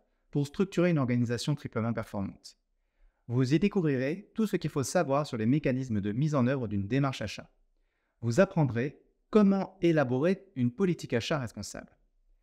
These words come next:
une stratégie achat R S E, et comment construire un plan d'action pour générer des résultats mesurables grâce à des projets achats triple performance. En résumé, je vous donne rendez-vous sur notre site internet pour précommander le livre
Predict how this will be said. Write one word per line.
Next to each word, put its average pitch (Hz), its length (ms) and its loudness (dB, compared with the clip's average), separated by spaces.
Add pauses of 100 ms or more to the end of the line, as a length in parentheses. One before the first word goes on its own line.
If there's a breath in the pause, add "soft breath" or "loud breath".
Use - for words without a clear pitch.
(260)
une 107 160 2
stratégie 113 540 0
achat 110 320 -2
R - 20 -4
S 117 200 -8
E, - 80 -18 (680)
et 151 100 2
comment 208 320 4
construire 202 600 0
un 120 80 0
plan 143 160 -4
d'action 123 360 -4
pour 107 200 -6
générer 127 340 0
des 113 80 -2
résultats 110 440 -2
mesurables 107 680 -2 (480)
grâce 123 300 2
à 120 40 2
des 107 120 -2
projets 127 400 0
achats 104 480 -4 (120)
triple 117 300 2
performance. - 800 -10 (640)
En 139 120 2
résumé, 160 580 2 (260)
je 127 180 0
vous 196 140 2
donne 127 240 2
rendez-vous 117 560 0
sur 170 240 -4
notre 151 240 -4
site - 160 -8
internet 120 480 -2 (400)
pour - 300 -2
précommander 117 720 2
le 135 140 0
livre 139 340 -4